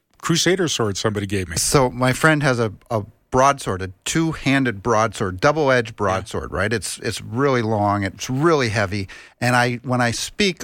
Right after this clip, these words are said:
Speaker 2: on understanding and being trained in the Word of God in some of my classes, I'll bring that out at the start of class.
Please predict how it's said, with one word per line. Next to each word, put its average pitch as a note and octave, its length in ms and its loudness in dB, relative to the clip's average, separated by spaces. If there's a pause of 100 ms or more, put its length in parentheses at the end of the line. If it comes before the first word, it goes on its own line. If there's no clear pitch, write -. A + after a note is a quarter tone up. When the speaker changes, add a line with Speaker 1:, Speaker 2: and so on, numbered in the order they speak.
Speaker 2:
on A#2 380 0 (220)
understanding C3+ 720 0
and A2+ 120 -2
being A2 200 -2
trained F#3 380 0
in D3 100 2
the B2+ 60 2
Word B2+ 160 0
of A2 160 -4
God E3 300 0
in A2+ 80 0
some B2 180 0
of A#2 60 0
my G#2+ 120 0
classes, B2+ 400 0
I'll G#2 100 0
bring C3+ 360 0
that B2+ 180 2
out A2 200 2
at G#2 120 -8
the A2 60 -12
start A2 240 -4
of G2+ 140 -6
class. - 500 -4